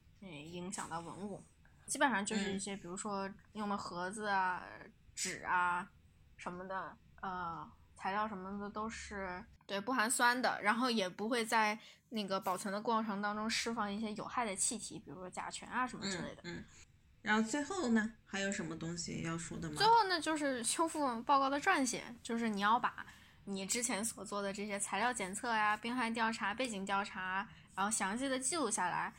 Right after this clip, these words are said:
Speaker 1: 然后你这个修复的过程也是要非常详细的，
Speaker 2: 嗯。
Speaker 1: 每一个步骤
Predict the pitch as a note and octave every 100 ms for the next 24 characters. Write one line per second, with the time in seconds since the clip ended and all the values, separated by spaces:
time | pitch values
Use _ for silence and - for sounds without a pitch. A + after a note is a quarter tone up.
0 | - - F#3+ G#3+ G#3+ G#3 F#3 A#3 A3+ A3+
1 | D4 D4+ C#4+ F#4 E4+ - F3 F3 F3+ F3
2 | G3+ G3+ G3 G3+ C#4+ C4 C4+ - A#3 F3
3 | A#3 C4 G#3+ E3+ E3+ - - F3+ F3 F#3+
4 | A3+ - A#3+ A3+ F#3 D#3+